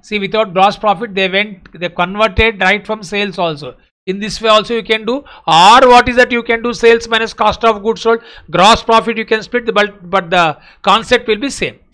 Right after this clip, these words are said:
Say what you can do, the sales, from the sales, if you deduct cost of goods sold, then you will be getting gross profit, and that gross profit will be apportioned sales ratio, interest on investment pre, bad debts record pre, that same thing continue,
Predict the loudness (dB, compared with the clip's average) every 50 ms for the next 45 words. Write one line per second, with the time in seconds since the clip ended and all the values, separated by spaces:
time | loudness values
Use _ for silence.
0 | -20 -20 _ _ _ _ _ -8 -4 -2 -2 -2 -2 -4 -8 -8 -8 -8 -8 -8
1 | -8 -8 -8 -10 -10 -10 -8 -6 -4 -6 -6 -8 -8 -8 -10 -10 -8 -10 -12 -12
2 | -10 -8 -8 -6 -6 -6 -8 -12 -16 _ _ _ _ _ _ _ _ -12 -10 -10
3 | -10 -8 -10 -10 -12 -6 -2 -2 -2 -2 -2 -4 -4 -4 -4 -8 -10 -8 -8 -8
4 | -8 -6 -6 -8 -8 -8 -10 -10 -10 -8 -8 -8 -8 -10 -10 -8 -8 -8 -8 -8
5 | -10 -12 -12 -12 -12 -16 -20 -20 _ _ _ _ _ _ _ _ _ _ _ -14
6 | -4 -4 -4 -4 -2 -2 -2 -2 -2 -2 -2 -4 -4 -4 -6 -10 -10 -8 -6 -6
7 | -6 -4 -4 -4 -4 -4 -8 -12 -14 -14 -18 _ -14 -8 -8 -8 -8 -8 -8 -8
8 | -10 -8 -10 -12 -14 -14 -16 _ _ _ _ _ _ -14 -8 -4 -4 -4 -4 -2
9 | -2 -2 -2 -4 -4 -6 -6 -6 -6 -6 -8 -8 -6 -6 -4 -4 -2 2 2 2
10 | 2 0 -2 -8 -8 -8 -10 -6 -4 -4 -4 -4 -8 -14 _ -8 -8 -6 -6 -8
11 | -12 -18 _ -20 -20 _ _ -20 _ _ -4 -4 -2 -2 -4 -8 -16 -10 -2 2
12 | 4 4 4 2 0 -6 -10 -10 -4 -2 -2 -2 -2 -6 -8 -8 -10 -10